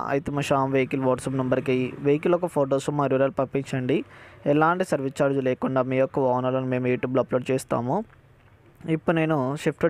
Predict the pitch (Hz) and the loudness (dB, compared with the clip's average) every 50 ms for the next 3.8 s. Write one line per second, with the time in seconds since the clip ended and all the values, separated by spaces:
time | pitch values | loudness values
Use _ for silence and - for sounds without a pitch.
0 | 160 151 143 151 143 - - 143 131 131 127 131 131 127 127 123 - 147 135 127 | 2 2 2 2 0 2 2 0 0 0 0 -2 -4 -4 -4 -4 -2 0 0 0
1 | 120 127 - - - - - - - - - - - - 160 156 147 - 156 143 | 0 -2 -6 -10 -18 -20 -20 -20 -20 -20 -20 -20 -4 0 0 2 2 2 2 4
2 | 139 135 135 135 143 135 - - 135 123 127 139 190 233 262 - - - - - | 4 2 2 0 -4 -6 -2 -2 -2 0 0 -2 -4 -6 -8 -12 -20 -20 -20 -20
3 | - - - - 147 156 151 - 156 147 151 170 175 - 180 | -20 -16 -6 -4 -2 0 2 4 4 4 4 2 0 -2 -2